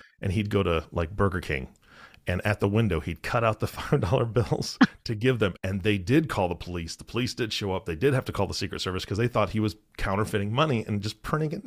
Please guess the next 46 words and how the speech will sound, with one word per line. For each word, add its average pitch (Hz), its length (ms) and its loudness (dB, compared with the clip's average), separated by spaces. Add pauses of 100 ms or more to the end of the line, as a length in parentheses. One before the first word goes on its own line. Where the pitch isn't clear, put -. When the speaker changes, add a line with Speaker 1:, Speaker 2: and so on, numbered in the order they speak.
(260)
Speaker 1:
<laughs> - 300 -12
cutting 208 280 8
it 156 80 4
out 156 140 2
and 120 80 -2
using 127 360 2
it. 71 140 -12
So 95 120 0
I 104 80 6
don't 131 160 10
Speaker 2:
Oh 269 60 10
Speaker 1:
ad-, 294 80 8
Speaker 2:
my 330 160 4
Speaker 1:
I, 330 80 0
Speaker 2:
God. 73 440 -6
Speaker 1:
I - 40 0
don't 127 140 0
advocate 117 460 4
that, 92 200 0
but 95 140 -4
that's 101 220 0
actually 90 340 -2
happened 78 420 -2
because 80 580 -8 (220)
Speaker 2:
Wow. 196 400 -4
Speaker 1:
you 85 60 -8
could 95 120 -2
buy 78 140 2
sheets - 320 0
of 98 80 0
money. 120 300 2 (840)
Speaker 2:
That's 175 340 4
crazy. 170 960 4
Speaker 1:
Yeah. 165 80 2
Speaker 2:
I 170 40 4
love 185 380 6
it. 170 240 6
I 196 100 6
love 214 300 8
it 208 100 6
when 190 140 6
people 185 260 0
do 175 180 2
stuff - 260 -2
like 180 180 0
that. 170 220 2